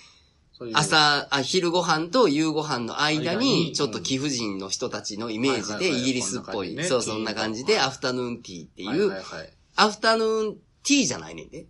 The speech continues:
Speaker 1: うん。
Speaker 2: アフタヌーンティーっていう食事やで。
Speaker 1: あ、食事なんですね。
Speaker 2: そうそうそうそう。
Speaker 1: あ、ご飯なんですね。
Speaker 2: ご飯っていうか、まあそういうちょっと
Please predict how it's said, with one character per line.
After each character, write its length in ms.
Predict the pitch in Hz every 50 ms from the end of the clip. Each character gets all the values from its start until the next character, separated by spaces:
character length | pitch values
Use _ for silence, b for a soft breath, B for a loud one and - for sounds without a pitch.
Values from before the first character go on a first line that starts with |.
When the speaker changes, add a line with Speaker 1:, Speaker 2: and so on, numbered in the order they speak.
| -
Speaker 1:
う 80 | - 139
ん。 240 | 127 110 92 85 80 -
Speaker 2:
ア 120 | 185 220
フ 100 | 220 -
タ 140 | - 233 240
ヌ 60 | 240
ー 80 | 240 240
ン 80 | 220
テ 100 | - - 131
ィ 60 | 117
ー 40 | 98
っ 20 | -
て 100 | - 107
い 120 | 107 110
う 40 | 107
食 340 | - - 196 202 202 202 196
事 120 | 170 160
や 80 | - -
で。 120 | - - -
Speaker 1:
あ、 160 | 151 165 151
食 220 | - 180 170 -
事 80 | 185 180
な 80 | 160
ん 20 | -
で 40 | -
す 80 | - 190
ね。 80 | 190
Speaker 2:
そ 140 | 160 156 156
う 40 | 139
そ 40 | -
う 20 |
そ 80 | - 165
う 40 |
そ 100 | 175 185
う。 20 | 156
Speaker 1:
あ、 0 |
ご 40 | -
飯 0 |
な 60 | -
ん 20 | -
で 40 |
す 100 | - -
ね。 80 | 113 147
Speaker 2:
ご 160 | 147 185 214 208
飯 140 | 190 147
っ 20 | 117
て 80 | -
い 20 | 104
う 40 | -
か、 60 | 107
ま 180 | 131 147 131
あ 40 | 107
そ 160 | - 131 127
う 40 | 123
い 80 | 120 117
う 40 | -
ち 80 | -
ょ 40 | 120
っ 20 |
と 260 | - - 98 87 85